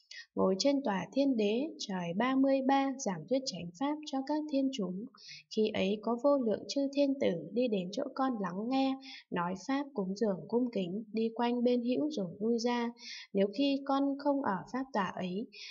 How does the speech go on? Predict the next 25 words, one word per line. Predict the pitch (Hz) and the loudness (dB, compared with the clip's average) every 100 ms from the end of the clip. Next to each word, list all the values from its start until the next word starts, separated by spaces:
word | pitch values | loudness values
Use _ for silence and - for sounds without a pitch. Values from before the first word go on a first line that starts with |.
| - - | -12 -4
thì | 185 170 | -2 0
các | 277 285 | 0 4
thiên | 285 269 | 4 4
tử | 233 185 151 | 2 0 -2
cũng | - 254 | -2 2
đến | 202 196 | 2 2
chỗ | 214 285 302 | 0 -2 0
ấy, | 208 233 415 | 2 0 -2
dù | - 185 | -4 -4
không | - 262 262 | -2 0 0
thấy | 220 214 | -2 -2
con | 220 277 269 | 0 0 2
nhưng | 269 269 | 2 2
họ | 233 - - | 0 -4 -2
vẫn | 240 269 277 | -2 -2 -2
xem | 269 269 | 0 0
như | 269 | 0
có | 269 190 196 | -2 -6 -2
con, | 269 262 262 - - - | 0 0 -2 -10 -20 -8
đều | 190 175 156 | -4 -4 0
cung | 240 262 | 2 2
kính | 233 214 214 | 2 0 0
cúng | 220 254 | -2 0
dường | 220 175 165 | 0 0 -4
và | 175 | -6